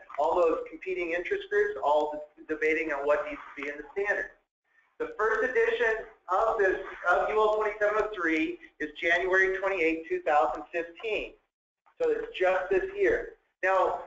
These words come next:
on one hand, you can say, "Well, gee, John, it's, it was based, uh, the, it even says in the standard, it says, 'New requirements were substantially in accordance with the proposals dated September twenty-sixth, two thousand fourteen,'" which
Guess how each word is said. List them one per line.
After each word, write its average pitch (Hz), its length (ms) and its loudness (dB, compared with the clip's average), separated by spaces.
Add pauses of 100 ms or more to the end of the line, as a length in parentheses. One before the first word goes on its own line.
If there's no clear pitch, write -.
(120)
on 170 220 2
one 220 220 4
hand, 220 200 4
you 185 140 -6
can - 80 -8
say, 196 120 2
"Well, 208 540 2 (140)
gee, 196 320 -8
John, 190 260 2
it's, - 320 -4
it 190 240 0
was 175 120 0 (120)
based, 190 320 0
uh, 190 240 2
the, 180 320 -2
it 165 160 -8 (160)
even 214 240 -8
says 220 320 2
in 185 80 -2
the 247 80 0 (240)
standard, 214 360 0
it - 140 -8
says, 165 220 4 (400)
'New 202 160 4
requirements 202 560 2
were 185 240 0
substantially 202 720 -2
in 190 80 -4
accordance 196 400 0 (160)
with 175 220 2 (380)
the 175 60 -12
proposals 185 600 0
dated 175 300 0
September 180 440 -2
twenty-sixth, 175 560 -2
two 175 120 -2
thousand 151 380 2
fourteen,'" 160 540 0
which 277 160 2